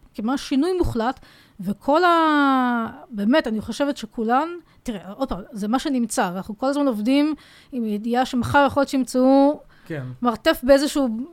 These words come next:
Speaker 1: ח-, באיזושהי חפירה עם המון דברים שסותרים את כל מה שאנחנו יודעים עד עכשיו. אבל ממה שאנחנו
Speaker 2: זה
Speaker 1: כן
Speaker 2: מה
Speaker 1: יודעים,
Speaker 2: יש, כן.
Speaker 1: כן, אבל ממה שאנחנו יודעים כרגע, אז מדובר, מה-, מהתקופה הרומית, כל השאלות על פפירוסים הם ביוונית.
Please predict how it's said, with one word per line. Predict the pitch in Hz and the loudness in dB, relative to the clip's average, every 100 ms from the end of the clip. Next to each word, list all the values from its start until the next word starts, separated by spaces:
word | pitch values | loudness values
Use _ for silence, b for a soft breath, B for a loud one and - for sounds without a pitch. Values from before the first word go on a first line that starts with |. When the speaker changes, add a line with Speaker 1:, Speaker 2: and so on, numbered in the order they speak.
| 311 262 | -16 -16
Speaker 1:
ח-, | - 262 | -6 -2
באיזושהי | 247 254 294 | 0 0 -2
חפירה | 262 294 269 294 294 | -2 0 2 4 2
עם | 262 | 2
המון | 247 240 262 302 | 2 2 2 2
דברים | 277 269 | 2 0
שסותרים | - - - 233 254 | -4 -8 -8 -2 -2
את | 240 | -2
כל | 233 | -4
מה | 233 | -6
שאנחנו | 240 220 202 | -6 -8 -6
יודעים | 208 | -4
עד | 202 | -6
עכשיו. | 190 - 165 170 _ | -8 -10 -14 -14 _
אבל | 226 202 233 294 _ _ _ | -8 -4 -4 -6 _ _ _
ממה | 277 254 320 | -6 -2 -2
שאנחנו | 339 302 254 | -2 -2 -2
Speaker 2:
זה | 269 | 2
Speaker 1:
כן | 269 | 4
Speaker 2:
מה | |
Speaker 1:
יודעים, | 277 320 - | 6 4 2
Speaker 2:
יש, | - - | -10 -12
כן. | - 113 123 | -12 -8 0
Speaker 1:
כן, | 349 320 | 2 2
אבל | 339 | 0
ממה | 359 | -2
שאנחנו | - - 277 | -4 0 2
יודעים | 233 247 | 2 0
כרגע, | 214 196 247 294 370 b b b b | -2 -4 -4 -4 -6 b b b b
אז | 220 | -8
מדובר, | 226 220 220 254 269 285 311 240 226 | -4 -4 0 0 0 -2 -6 -6 -4
מה-, | 254 285 330 | 0 0 2
מהתקופה | 285 - 269 262 | -2 -2 -2 -2
הרומית, | 208 233 320 339 - _ _ _ | 0 -2 -4 -8 -14 _ _ _
כל | 269 262 311 339 | 2 4 4 2
השאלות | - - 247 254 233 | -4 -4 -2 -2 -4
על | 240 180 | -12 -8
פפירוסים | 202 - 277 330 - 381 | -8 -6 -4 -4 -2 -2
הם | 269 214 | -2 -2
ביוונית. | 208 190 175 156 - | -2 -2 -8 -10 -18